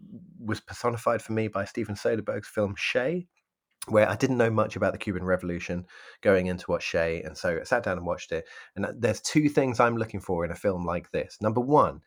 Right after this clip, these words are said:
I need to understand the situation a little bit by the end of the film. And number two, I need to understand a little bit how it felt to be involved in that thing.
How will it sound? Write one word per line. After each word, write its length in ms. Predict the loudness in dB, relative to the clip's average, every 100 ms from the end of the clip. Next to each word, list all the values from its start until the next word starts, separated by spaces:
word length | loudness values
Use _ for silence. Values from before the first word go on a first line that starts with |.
| _ _ -8
I 80 | -4
need 160 | -4
to 180 | -2 0
understand 1080 | 0 0 -4 0 2 2 0 -4 -8 -10 -12 _ _ _ _ -6
the 80 | -4
situation 760 | -2 -4 0 2 2 0 -4
a 40 | -4
little 220 | -4 -4
bit 220 | -2 -2
by 120 | -2
the 120 | -2 -4
end 120 | -4
of 60 |
the 60 | -6
film. 340 | -4 -4 -4 -14 _ _
And 120 | -4
number 180 | -2 -2
two, 460 | -2 0 2 2 -4 -12 _ -4
I 60 |
need 140 | -2 -2
to 140 | -2
understand 680 | -2 -2 -2 0 0 -2 -4 -6
a 40 |
little 240 | -4 -4 -2
bit 300 | 0 0 -2
how 280 | -4 0 0
it 140 | -2
felt 600 | -6 -2 0 -2 -8 -16 -12
to 80 |
be 160 | -6 -4
involved 640 | -2 0 0 -2 -8 -12 -8
in 140 | -6
that 240 | -6 -6 -6
thing. 280 | -8 -8